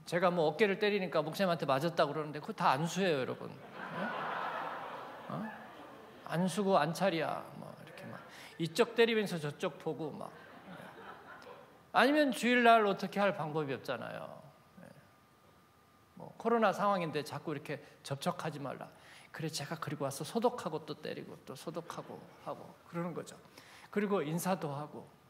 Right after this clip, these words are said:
그러니까, "아, 목사님이 저기가 좀 경망 없고 정신 없어." 죄송합니다. 죄송해요.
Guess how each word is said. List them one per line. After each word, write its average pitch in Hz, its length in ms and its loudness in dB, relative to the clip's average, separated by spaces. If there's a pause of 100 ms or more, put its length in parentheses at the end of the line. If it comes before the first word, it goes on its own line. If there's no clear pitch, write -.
(280)
그러니까, 147 200 -8
"아, - 300 -10
목사님이 165 540 2
저기가 170 360 -6
좀 170 240 -6
경망 208 420 4
없고 180 260 -2
정신 135 360 -4
없어." 143 300 -6 (320)
죄송합니다. 135 680 -4 (1000)
죄송해요. 127 560 -4